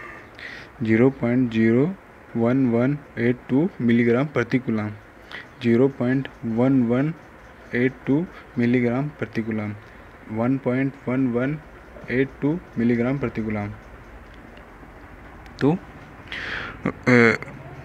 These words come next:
चांदी का विद्युत रासायनिक तुल्यांक क्या होता है, जिसमें आप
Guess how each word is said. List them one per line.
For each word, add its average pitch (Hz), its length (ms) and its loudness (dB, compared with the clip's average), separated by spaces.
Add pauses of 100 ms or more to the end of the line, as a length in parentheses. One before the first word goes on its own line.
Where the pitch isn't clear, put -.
(360)
चांदी 123 380 6
का 131 80 6
विद्युत 127 300 8
रासायनिक 127 420 8
तुल्यांक 123 340 4
क्या 123 120 2
होता 120 200 -2
है, 147 200 -4 (100)
जिसमें 127 260 0
आप 131 100 2